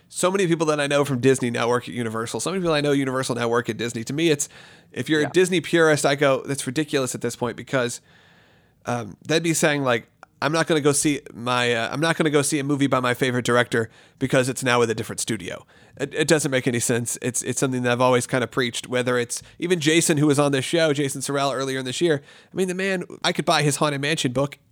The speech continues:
Speaker 1: still at Walt Disney World in the Haunted Mansion. He, his fingerprints are everywhere in Disney, but now he's moved back to Universal. It's, I, you know, I don't find that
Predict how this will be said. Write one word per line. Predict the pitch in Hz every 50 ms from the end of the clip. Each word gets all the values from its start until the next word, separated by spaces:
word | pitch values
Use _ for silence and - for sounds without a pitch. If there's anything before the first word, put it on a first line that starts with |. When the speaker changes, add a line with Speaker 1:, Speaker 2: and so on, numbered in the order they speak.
| _
Speaker 1:
still | - - - 165 170 175
at | 143
Walt | 147 143 139
Disney | - 135 131 127 135 131
World | 143 147 156 - -
in | 160 170
the | 165 147
Haunted | 151 143 135 131 123
Mansion. | 127 135 139 - 180 160 - - - - - -
He, | _ - 170
his | 156 - 202 180 -
fingerprints | - 180 175 170 156 185 170 156 -
are | 156
everywhere | 147 175 180 180 156 147 139 127
in | 120 117
Disney, | 123 123 123 147 156 156 - - - - _ _
but | - 160
now | 170 170 170 170
he's | 165 160 147 160
moved | 160 160 151 139
back | - 143 139 139 -
to | - 135
Universal. | 139 139 139 127 127 160 202 202 - 156 147 139 101
It's, | 143 135 - - - - - -
I, | 98 131 85 101
you | 151 151
know, |
I | 147 151
don't | 160 156 131
find | - - 160 151 147 139 135
that | 131 131 127 -